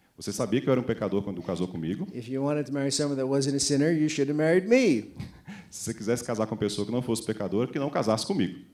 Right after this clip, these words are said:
Speaker 2: Now you can't overplay that card because, you know, most of the time you, you, you, you're, she's right and you're wrong, and you have to acknowledge that you're a sinner.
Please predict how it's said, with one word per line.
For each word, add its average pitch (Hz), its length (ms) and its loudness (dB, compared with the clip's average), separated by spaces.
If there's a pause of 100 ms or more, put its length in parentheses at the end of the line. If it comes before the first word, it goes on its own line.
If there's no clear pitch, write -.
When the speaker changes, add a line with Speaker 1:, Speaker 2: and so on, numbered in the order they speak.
Speaker 2:
Now 127 80 -6
you 135 100 -4
can't 156 220 4
overplay 135 420 2
that 120 160 -4
card 113 320 -10
because, 127 380 -6
you 120 40 -4
know, 113 100 -10
most 131 360 -6
of 117 80 -10
the 107 80 -16
time 143 400 -4
you, 123 120 0
you, 113 560 -10 (340)
you, 110 140 -14 (120)
you're, 117 360 -12 (120)
she's 147 260 0
right 131 240 0
and 131 60 -4
you're 123 160 -2
wrong, 117 300 -4
and 131 60 -2
you 127 140 -2
have 123 280 -10
to 127 120 -4
acknowledge 120 880 -8
that 113 280 -10
you're 123 140 -10
a 147 40 -4
sinner. 226 360 -4